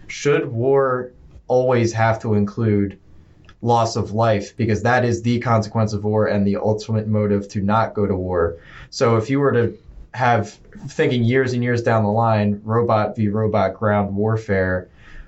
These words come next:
that would still cause the same level of destruction as men on the ground and civilian loss.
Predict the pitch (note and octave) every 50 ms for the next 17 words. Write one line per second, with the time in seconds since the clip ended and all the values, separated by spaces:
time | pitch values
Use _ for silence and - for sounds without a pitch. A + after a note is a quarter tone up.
0 | - - - - - - - B2 B2 B2 A#2 A#2 - - - - C#3 A#2+ A2+ -
1 | - A#2+ A2+ A2 G#2+ G2+ A2 G2+ - - A#2+ A2 G#2+ G#2 G#2+ G#2+ G#2+ G#2+ G#2 G#2
2 | - G#2 - - - A#2+ G#2+ G#2 - - G#2 G2 F#2+ G2 G#2 G#2 G#2+ G#2+ G#2 G#2
3 | F#2+ F#2+ F#2+ G2+ G#2+ G#2 G#2 G#2 G2+ G2 F#2+ - - G#2 G2 G#2 G#2 G#2 G2+ G2+
4 | F#2+ F#2+ G2 G#2 A2+ A2 G2+ F#2 F2+ F2 - - -